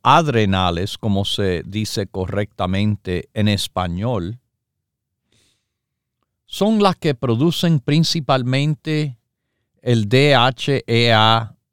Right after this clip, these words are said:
de forma natural, tanto en el hombre y la mujer. Pero el hombre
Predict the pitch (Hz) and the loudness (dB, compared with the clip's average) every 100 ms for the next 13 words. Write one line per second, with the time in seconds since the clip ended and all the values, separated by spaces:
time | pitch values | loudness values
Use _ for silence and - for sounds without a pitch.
0 | _ 127 - 208 226 202 170 139 - 117 | _ -2 4 6 8 6 2 0 0 0
1 | 101 85 69 - _ _ _ _ _ _ | 0 0 -4 -18 _ _ _ _ _ _
2 | _ _ _ _ _ _ _ _ _ _ | _ _ _ _ _ _ _ _ _ _
3 | _ _ _ 113 123 139 123 92 90 101 | _ _ _ 0 2 4 2 4 2 2
4 | 113 131 120 113 - 101 95 92 95 131 | 0 -2 -4 -10 -6 -2 0 0 2 2
5 | 165 - 90 _ _ _ _ _ _ _ | 2 -2 -12 _ _ _ _ _ _ _
6 | _ _ _ _ _ _ 104 98 95 92 | _ _ _ _ _ _ -2 0 0 2
7 | 113 190 160 - | 0 0 -6 -12